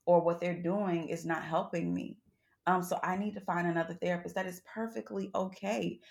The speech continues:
It's okay to shop around and find someone that's a fit for you. The first therapist is almost,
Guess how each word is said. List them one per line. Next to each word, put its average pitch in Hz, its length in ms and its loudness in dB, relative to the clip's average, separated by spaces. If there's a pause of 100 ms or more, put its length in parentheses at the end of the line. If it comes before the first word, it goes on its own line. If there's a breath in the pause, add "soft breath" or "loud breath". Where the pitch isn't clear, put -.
(120 loud breath)
It's - 140 -8
okay 196 260 -2
to 208 100 -4
shop 175 240 -2
around 180 280 2
and 170 80 -2
find 165 220 0
someone 165 220 0
that's 156 160 -6
a - 40 -8
fit 175 240 -6
for - 60 -10
you. 113 160 -8 (300 loud breath)
The 170 60 -10
first 185 280 0
therapist 175 420 2
is 170 140 -4
almost, 165 680 4